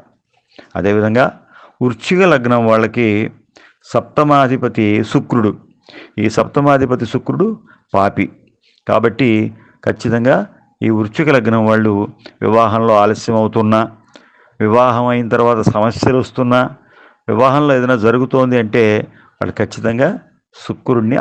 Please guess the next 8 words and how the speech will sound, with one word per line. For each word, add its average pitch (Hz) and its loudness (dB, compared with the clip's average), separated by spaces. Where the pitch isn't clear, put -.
ఆరాధించాలి. 90 -4
రెండవది 165 2
ఏంటంటే 160 -2
టోటల్గా 151 2
కూడా 165 2
అసలు 131 -4
ఎప్పుడు 135 -4
కూడా 151 0